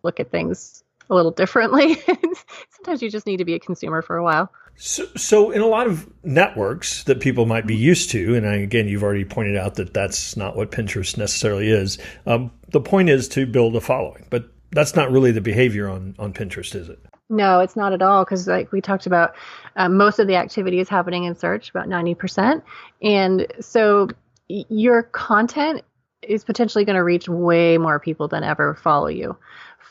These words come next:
Speaker 1: Followers are important in the sense that Pinterest serves up your, your new pins to your followers first, because those people should be the ones who will be most engaged with your content.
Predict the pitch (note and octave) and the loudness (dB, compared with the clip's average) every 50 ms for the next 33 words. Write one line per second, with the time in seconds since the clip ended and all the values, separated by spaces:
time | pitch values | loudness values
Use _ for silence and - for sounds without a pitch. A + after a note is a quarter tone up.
0 | _ _ _ - A3 C4 E4+ F4+ D#4+ D4+ C#4+ C#4 B3+ - - - G#3+ A3 G#3+ E3 | _ _ _ 2 2 4 4 2 2 2 2 0 -2 -2 -2 0 2 2 2 0
1 | G3 G3 - - - G3+ D#3 - G#3+ A3+ A3 - - F#3+ F3+ F3 F3+ - - F#3+ | -2 -6 -8 -8 -6 -6 -6 -4 -6 -6 -6 -6 -6 -4 -2 -2 -4 -4 -4 -4
2 | F3+ F3 - _ F3 E3 E3 D#3+ - - _ _ _ _ - G#3+ A#3+ A3+ - A#3 | -4 -4 -2 _ -2 0 0 -2 -4 -6 _ _ _ _ -4 -4 -2 0 0 0
3 | A3+ - - A#3 G#3+ G#3 G#3 G#3 G#3 G3 F#3 - - - - F#3 F#3 F#3+ F#3 F3+ | 0 0 0 2 2 2 2 2 2 2 0 0 -4 -8 -4 -2 0 2 2 2
4 | F3 F3 F3 - - F#3 F3+ F3+ F3 F3 F3 - - G#3+ F#3 F3+ F3 F3 F3+ F3 | 2 0 -2 -2 -2 -2 0 0 0 -2 -2 -4 -2 0 0 2 2 2 0 -2
5 | - - - - - - - A#3 G#3 G3+ F#3+ - - F#3+ F3+ F#3 F3+ F3 D#3+ F3 | -4 -8 -16 -16 -14 -4 0 0 2 2 2 2 4 4 4 4 4 2 2 0
6 | - - - _ - D#3+ G3+ C4+ D4+ - - - - _ _ _ _ _ - - | -2 -6 -12 _ -2 -2 -2 -2 -4 -8 -14 -20 -20 _ _ _ _ _ -20 -20
7 | _ _ _ _ _ _ _ _ G#3+ G3 - A#3+ A#3 C4 B3 A3 G#3 G#3+ A#3+ B3 | _ _ _ _ _ _ _ _ -10 -2 -2 0 2 2 2 4 4 4 2 2
8 | - - B3+ A#3 G#3+ G3+ - - B3+ B3 G#3 G#3 G3+ F#3 F#3+ F#3 F#3 F#3 F3+ F#3 | 0 -2 -2 -2 -2 -4 -2 0 0 0 2 2 0 2 2 0 2 2 0 -2
9 | - - - G3 F#3+ F3+ E3+ F3+ F3 E3 E3 D#3+ E3 D#3+ - E3+ D#3+ D#3+ D#3+ D#3+ | -4 -2 -2 2 2 2 2 2 0 0 0 0 -2 -2 -4 -8 -4 -2 -2 -2
10 | D#3 D3+ - E3 E3 F3+ D#3+ - - - F3 E3+ D#3 - D#3+ - - | -2 -2 -4 -8 -8 -6 -8 -8 -6 -4 -4 -4 -4 -4 -6 -8 -8